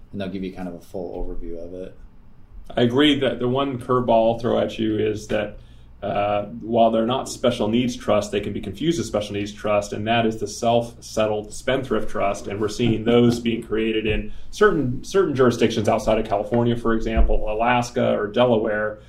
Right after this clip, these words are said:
Speaker 2: And the idea there is you take your money that you control currently, a big chunk, say several million dollars, and you put it in a spendthrift trust. You've created the trust yourself, and now you're saying, "Oh, I can't get it, can't use it."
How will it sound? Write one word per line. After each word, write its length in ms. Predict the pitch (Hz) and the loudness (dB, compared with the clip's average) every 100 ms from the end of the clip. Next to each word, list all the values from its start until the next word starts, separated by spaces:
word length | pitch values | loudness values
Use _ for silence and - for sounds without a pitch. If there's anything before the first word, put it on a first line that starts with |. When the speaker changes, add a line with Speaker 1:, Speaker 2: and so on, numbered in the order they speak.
| - - | -20 -12
Speaker 2:
And 100 | 107 | 0
the 60 | 117 | 4
idea 440 | 139 131 139 123 | 6 6 6 6
there 280 | 117 123 120 | 6 6 6
is 140 | 113 110 | 4 0
you 80 | |
take 280 | 113 120 113 | 0 0 2
your 320 | 113 110 107 - - | 0 0 -2 -8 -10
money 280 | 110 123 127 | 2 6 6
that 140 | 117 113 | 6 4
you 140 | 120 | 4
control 440 | - 104 123 120 | 2 2 4 4
currently, 520 | 117 131 120 110 107 113 | 4 2 2 4 4 4
a 80 | |
big 340 | 113 120 120 - | 4 2 2 0
chunk, 320 | 135 113 110 | 2 2 0
say 160 | - 101 | 0 0
several 300 | 117 113 110 | 2 0 0
million 260 | 117 110 | 0 0
dollars, 480 | 113 113 107 107 104 | 2 2 2 0 -2
and 100 | 107 | -6
you 100 | 110 | -4
put 180 | 135 127 | 2 4
it 100 | 120 | 4
in 160 | 117 - | 6 6
a 100 | - | 6
spendthrift 640 | - 156 185 143 107 - | 2 0 0 0 -2 2
trust. 380 | - 110 - - - - - - - | 4 6 6 4 -2 -6 -10 -18 -2
You've 260 | 113 151 - | 4 4 6
created 300 | 143 151 139 | 4 6 6
the 60 | |
trust 320 | 117 139 131 120 | 6 6 6 0
yourself, 420 | 120 143 143 123 | 0 2 2 2
and 80 | 120 | 2
now 120 | 123 | 2
you're 140 | 123 | 2
saying, 380 | 123 120 117 120 | 2 2 2 2
"Oh, 240 | 123 135 | 4 4
I 120 | 117 117 | 4 0
can't 420 | 127 117 117 120 | 0 0 0 4
get 160 | 120 | 8
it, 160 | 120 120 | 8 6
can't 260 | 117 110 117 | 0 -2 0
use 240 | 131 117 | 2 2
it." 240 | 117 - | 0 -2